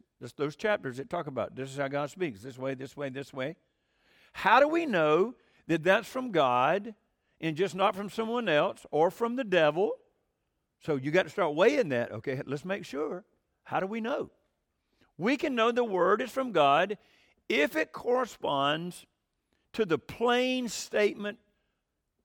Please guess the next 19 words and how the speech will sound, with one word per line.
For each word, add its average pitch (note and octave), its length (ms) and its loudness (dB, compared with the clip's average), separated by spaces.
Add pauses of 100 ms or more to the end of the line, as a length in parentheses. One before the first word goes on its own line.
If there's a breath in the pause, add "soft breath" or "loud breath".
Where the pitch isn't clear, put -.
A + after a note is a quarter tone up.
(100)
that B2 140 -2
we D#3 200 -2
get F3 260 -2
from D#3+ 160 -10
the C#3 60 -12
Scripture. - 480 -8 (1160)
You C#3 160 -2
weigh C#3 240 2
everything F#3 480 -2
by E3+ 160 -2
the D#3+ 80 -8
Bible. F#2+ 460 -6 (840)
Everything. A2+ 480 -4 (760)
You E3+ 140 -6
sift - 540 -2
anything A#3+ 640 -2
you G3+ 160 -6
think A3 340 -6
is D#3+ 160 -4